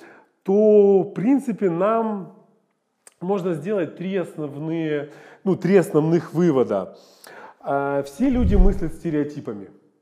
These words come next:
Ну, то есть, хотим мы или этого нет, мы подвержены стереотипам, и большинство людей мыслят стереотипами. Второй момент. Люди не уделяют достаточного времени цифрам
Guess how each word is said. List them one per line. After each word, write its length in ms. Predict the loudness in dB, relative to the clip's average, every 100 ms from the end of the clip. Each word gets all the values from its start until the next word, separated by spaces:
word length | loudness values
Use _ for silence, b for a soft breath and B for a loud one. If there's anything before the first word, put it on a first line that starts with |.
| _
Ну, 80 | -6
то 120 | -4
есть, 160 | -6 -10 -20 B B
хотим 360 | -8 -8 -4 -2
мы 100 | -2
или 100 | -2
этого 300 | -2 -4 -4
нет, 320 | -6 -4 -6 -8 B B
мы 100 | -6
подвержены 580 | -4 -4 -2 -4 -2 -6
стереотипам, 960 | -6 -6 -2 -2 -2 -4 -2 -2 -4 -6
и 680 | -8 -6 -6 -6 -4 -2 -4 -4
большинство 380 | -6 -6 -6 -4
людей 240 | -2 -4
мыслят 280 | -4 -6 -8
стереотипами. 720 | -6 -4 -4 -8 -12 -12 -14 -20 B B B B _
Второй 500 | _ -4 0 2 0
момент. 640 | -2 -2 0 0 -2 -6 -16 B B
Люди 420 | -8 0 2 2 0
не 120 | -2
уделяют 540 | -2 -2 -4 -4 -4
достаточного 720 | -6 -6 -6 -4 -8 -8 -6 -6
времени 480 | -4 -4 -2 -4 -6
цифрам 800 | -8 -6 -4 -4 -6 -6 -6